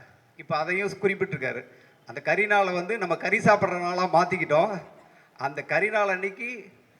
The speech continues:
முத நாள் சுண்டக்கறி, முத நாள் வச்ச பொங்கல், அந்த காய்கறி எல்லாம் எடுத்துக்கிட்டு ஆத்-, ஆற்றங்கரைக்கு இங்கெல்லாம் போய் உட்காந்து குடும்பத்தோட குளிச்சு, குறுக்குத்துறை மு-, ஆத்துல உட்காந்து குளிக்கிற அந்த வைபவங்களை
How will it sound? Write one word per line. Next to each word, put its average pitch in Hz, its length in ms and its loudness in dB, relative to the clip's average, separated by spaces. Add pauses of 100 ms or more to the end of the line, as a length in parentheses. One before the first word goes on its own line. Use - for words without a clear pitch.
முத 180 240 -2
நாள் 185 180 0
சுண்டக்கறி, 190 680 -4 (100)
முத 160 200 -2
நாள் 180 200 -2
வச்ச 165 240 -6
பொங்கல், 170 520 -6
அந்த 151 560 -4
காய்கறி 160 360 0
எல்லாம் 160 200 0
எடுத்துக்கிட்டு 147 420 -4
ஆத்-, 151 460 0 (460)
ஆற்றங்கரைக்கு 170 760 -2
இங்கெல்லாம் 156 440 -4
போய் 175 260 -2
உட்காந்து 156 640 -6 (600)
குடும்பத்தோட 156 760 0 (760)
குளிச்சு, 175 560 -6
குறுக்குத்துறை 180 460 -8
மு-, 151 180 -12 (240)
ஆத்துல 165 360 -4
உட்காந்து 156 300 -6
குளிக்கிற 151 540 -6 (200)
அந்த 143 160 -6
வைபவங்களை 151 760 0